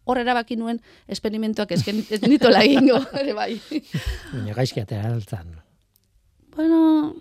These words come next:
Speaker 1: ai, ara, egi-, eukin nituen arazotxo batzuk mikroskopioarekin, bai, ia, ia, optika, kaos gora utzi nun. Baina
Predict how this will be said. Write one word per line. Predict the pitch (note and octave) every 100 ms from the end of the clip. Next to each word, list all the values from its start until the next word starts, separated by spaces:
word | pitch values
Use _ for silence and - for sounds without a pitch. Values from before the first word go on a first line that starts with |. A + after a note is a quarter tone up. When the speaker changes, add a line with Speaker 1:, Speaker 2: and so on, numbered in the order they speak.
| - G4
Speaker 1:
ai, | A#3 - C4 C4
ara, | B3
egi-, | A#3+ C4+ A#3
eukin | A#3+ D4+
nituen | D4+ B3
arazotxo | G#3 A#3 A#3+ G#3+
batzuk | G#3+ G#3+ G3
mikroskopioarekin, | F#3 G#3 - G#3 A3+ F#3 F#3+ F#3 - A#3+ A3+ A3 A3 A3+
bai, | A3 G#3 G3+
ia, | G#3 G#3 G3
ia, | G#3+ G3+
optika, | G3 _ G3+ _ - - - - -
kaos | F3 G#3 -
gora | F#3+ G3+
utzi | F#3+ -
nun. | A3+ G3 G#3+ - C4+ F#3+ - - A#2+ -
Baina | G#3 G3 F#3+ F#3+